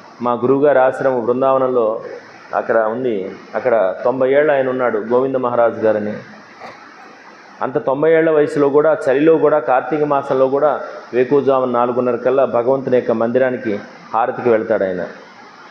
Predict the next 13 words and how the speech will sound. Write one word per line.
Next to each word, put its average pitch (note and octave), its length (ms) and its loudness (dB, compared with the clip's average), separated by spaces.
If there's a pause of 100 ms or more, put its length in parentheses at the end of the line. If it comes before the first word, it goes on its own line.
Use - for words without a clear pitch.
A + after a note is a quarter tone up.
(540)
అలాగే C#3 520 2 (240)
నిత్యం D3+ 320 -2
ఇప్పటికీ D#3+ 380 0
అరవై C#3 240 2
నాలుగు C3 280 0
మాలలు C3+ 300 0
జపం B2 320 0
చేస్తాడు. G2+ 600 -4 (440)
గోవర్ధనగిరి D#3 680 2
అప్పుడప్పుడు C#3+ 440 0
తిరిగి C3 240 0
వస్తాడు. A2 400 0 (840)
ఆ, F3 200 0